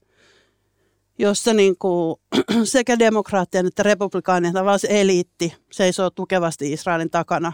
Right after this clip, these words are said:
mut kansa vastustaa. Ja et nyt tullaan taas siihen Z-sukupolveen, että se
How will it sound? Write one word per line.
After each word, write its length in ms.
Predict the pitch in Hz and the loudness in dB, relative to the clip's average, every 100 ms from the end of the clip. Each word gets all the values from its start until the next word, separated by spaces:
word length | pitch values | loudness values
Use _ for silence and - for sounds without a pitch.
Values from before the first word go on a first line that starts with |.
| - | -6
mut 160 | 175 - | -8 0
kansa 340 | 196 196 170 | 0 0 -2
vastustaa. 560 | 151 - - - 220 208 _ _ _ | -4 -6 -14 -6 -4 -6 _ _ _
Ja 100 | 269 | 2
et 60 | 247 | 4
nyt 160 | 277 | 2
tullaan 280 | - 254 220 | 4 2 4
taas 240 | 233 226 - | 0 0 -2
siihen 180 | 214 | -2
Z-sukupolveen, 1000 | - 240 - 208 175 - 160 143 160 160 - _ _ _ _ _ _ _ _ _ _ _ _ | 2 0 0 -4 -4 -4 -4 -2 -2 -4 -6 _ _ _ _ _ _ _ _ _ _ _ _
että 340 | 185 175 _ 165 | -4 -4 _ -6
se 160 | 185 | -4